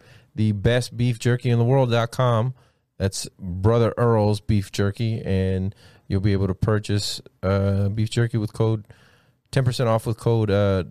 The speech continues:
Nobody's Happy. I'm not as good as doing these commercials as Raul, but he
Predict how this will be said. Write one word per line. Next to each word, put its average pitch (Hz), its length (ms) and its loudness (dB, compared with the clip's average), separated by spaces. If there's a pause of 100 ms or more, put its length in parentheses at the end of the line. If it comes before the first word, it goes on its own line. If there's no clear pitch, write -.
(360)
Nobody's 113 520 0
Happy. 107 420 -4 (1600)
I'm 98 80 -8
not 98 160 2
as 85 120 -4
good 90 220 -4
as 82 100 -4
doing 85 340 -4
these 80 140 -8
commercials 78 520 -8
as 76 60 -12
Raul, 71 400 -10
but 80 160 -12
he 80 300 -12